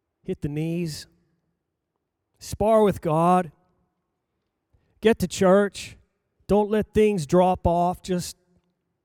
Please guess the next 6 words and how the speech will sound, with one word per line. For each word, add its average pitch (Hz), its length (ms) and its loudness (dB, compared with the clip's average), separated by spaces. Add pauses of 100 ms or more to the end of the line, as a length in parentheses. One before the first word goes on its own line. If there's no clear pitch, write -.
(840)
little 135 240 -10
by 131 160 -10
little. 131 440 -8 (4000)
Watch 151 320 -2
the 175 80 -6
diet. 175 500 0